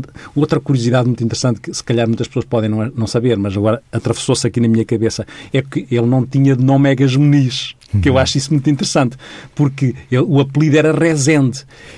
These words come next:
Speaker 2: Era
Speaker 1: E
Speaker 2: António Caetano de Abreu Freire de Rezende.
Speaker 1: agora, como é que foi parar a Egas Muniz? Vai parar a Egas Muniz porque é, é dito historicamente que ele tem um tio padre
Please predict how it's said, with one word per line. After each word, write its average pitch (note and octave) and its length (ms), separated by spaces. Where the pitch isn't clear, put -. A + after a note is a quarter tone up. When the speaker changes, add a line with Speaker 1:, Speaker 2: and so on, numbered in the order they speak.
Speaker 2:
Era G2+ 240
Speaker 1:
E A2+ 100
Speaker 2:
António B2+ 520
Caetano A2+ 580
de E2+ 220
Abreu F#2 380
Freire G#2+ 420
de E2+ 160
Rezende. F2 540
Speaker 1:
agora, D3 240
como D3+ 140
é D3+ 60
que - 80
foi A#3 160
parar E3+ 320
a - 40
Egas E3+ 300
Muniz? D#3+ 400
Vai D3+ 180
parar D#3 300
a B2+ 40
Egas C3+ 220
Muniz D3+ 180
porque - 280
é, D#3 260
é C3+ 80
dito C3+ 300
historicamente C#3 680
que E3 80
ele D#3 100
tem E3+ 160
um C#3+ 140
tio C3+ 320
padre A#2 440